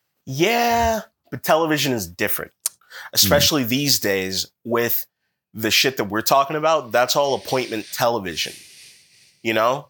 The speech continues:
Speaker 1: Like, it's not streaming on Hulu or Netflix or, uh, or anything like that. It's coming out weekly at these times,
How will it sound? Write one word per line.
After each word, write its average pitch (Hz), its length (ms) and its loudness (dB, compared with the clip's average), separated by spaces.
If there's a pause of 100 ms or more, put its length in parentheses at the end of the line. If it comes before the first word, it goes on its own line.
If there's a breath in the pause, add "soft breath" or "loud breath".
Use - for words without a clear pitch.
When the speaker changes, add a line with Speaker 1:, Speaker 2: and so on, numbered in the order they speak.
(140)
Speaker 1:
Like, 117 440 0
it's - 280 0
not 127 420 0 (260 soft breath)
streaming 123 680 2
on 110 320 0
Hulu 113 680 -2
or 113 100 -2
Netflix 101 920 -2 (500 soft breath)
or, 101 880 0
uh, 92 540 2 (500)
or 117 80 0
anything 113 300 -2
like 92 180 -2
that. 101 320 0
It's 92 160 -2
coming 135 320 0
out 92 300 -2
weekly 87 640 -6 (1300)
at 123 220 0
these 117 260 2
times, 67 720 0